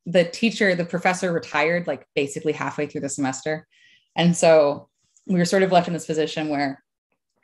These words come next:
I had to write the course. And if you've <laughs> ever written a course from scratch, it's incredibly difficult and it takes a ton of time. And it probably put me back about semester graduating.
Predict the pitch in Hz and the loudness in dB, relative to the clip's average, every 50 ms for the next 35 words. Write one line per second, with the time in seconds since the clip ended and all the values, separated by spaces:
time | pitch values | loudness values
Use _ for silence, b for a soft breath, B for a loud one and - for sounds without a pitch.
0 | _ _ - - - 175 170 185 165 165 - 175 160 160 160 160 165 - - 151 | _ _ -10 -6 -6 -2 0 0 -2 0 0 2 4 4 4 2 -2 -8 -8 -6
1 | 160 180 214 - - - - _ _ 220 220 _ _ _ _ _ _ _ _ _ | -6 -6 -6 -8 -10 -12 -12 _ _ -20 -20 _ _ _ _ _ _ _ _ _
2 | _ _ _ _ _ _ _ _ _ _ _ _ _ _ - - 214 196 196 180 | _ _ _ _ _ _ _ _ _ _ _ _ _ _ -2 0 0 0 2 2
3 | 247 220 214 285 - - - 285 269 208 233 214 - - 226 202 208 - - 185 | 2 4 4 4 2 2 0 0 2 2 2 2 2 2 2 2 2 0 -2 -6
4 | 175 - - 165 151 143 - - B B B B B B B B B _ - 226 | -6 -6 -6 -4 -4 -4 -6 -8 B B B B B B B B B _ 0 2
5 | 247 226 - - 285 277 254 220 226 214 175 180 175 165 - - 160 143 139 - | 2 2 4 4 4 4 4 4 4 4 4 2 2 0 -2 -4 -6 -8 -8 -6
6 | - 190 151 - - 208 190 196 - 202 214 208 - - - 285 240 277 285 220 | -4 -4 -4 -2 0 0 0 0 0 -2 -4 -4 -6 -4 0 4 6 6 6 4
7 | - - - - 147 131 127 123 117 - B B B B B B B B _ _ | 2 -2 -4 -2 -2 -2 -2 -4 -6 -10 B B B B B B B B _ _
8 | _ _ _ _ - - 180 175 175 254 220 226 233 233 233 226 170 185 175 170 | _ _ _ _ -4 -4 -2 -2 0 2 4 4 4 4 2 0 -2 -2 0 0
9 | 165 165 170 156 147 123 - - 151 143 143 - 147 - - 131 135 135 139 135 | 0 0 0 -2 -4 -4 -6 -6 -8 -8 -6 -8 -8 -6 -4 -4 -4 -4 -4 -4
10 | 135 127 127 - - | -4 -4 -6 -8 -10